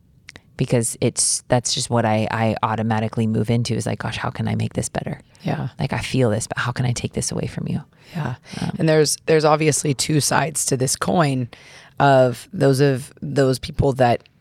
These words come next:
Speaker 2: overly are empathetic, and then there are those that really struggle with empathy, which was definitely me. And I think that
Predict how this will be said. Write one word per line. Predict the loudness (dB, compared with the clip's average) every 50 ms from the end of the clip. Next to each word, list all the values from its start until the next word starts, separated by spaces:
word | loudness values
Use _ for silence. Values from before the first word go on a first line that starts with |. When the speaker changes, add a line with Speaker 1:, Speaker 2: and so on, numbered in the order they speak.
| _ _ _ _ _ _ _ _ 2
Speaker 2:
overly | 2 2 2 2 2 2 2 2 2 2 2 2 0 0 -2 -6 -12 _ _ _ _ _ _ _ _ _ _ _ _
are | 0 2 2 0 -2
empathetic, | 0 0 0 0 0 -2 -2 0 -2 -4 -4 -6 -8 -14 -6
and | -4 -2 -2 -2 -2
then | -2 -2 -2
there | -2 0 2 2 2 0
are | 0 0 2 2 0 0
those | 2 2 4 4 4 2 2 2
that | 2 0 0 -2 _ _ _
really | -2 0 0 0 0
struggle | 0 0 0 0 0 0 0
with | -2 -2 -4
empathy, | -4 -2 -2 -2 -2 -2 -4 -4
which | -2 -2 -2 -2 -2 -4 -6 -8 -14 _ _
was | -6 -2 -2 -2 -2 0
definitely | -2 -2 -2 -2 -4 -6 -4 -2 -2 -2
me. | 0 2 2 2 2 2 0 -4 -6 -12 -18 -18 -18 -20 -20 -20 -20 -20 -8
And | -2 0 2 2 2 2 0 -2 -4 -6 -10 _ _ _ _ _ _ -4
I | -4 -4
think | -2 0 0 0 0 0 0 0
that | 0 2 2 0 -2 -4 -6 -6 -6 -6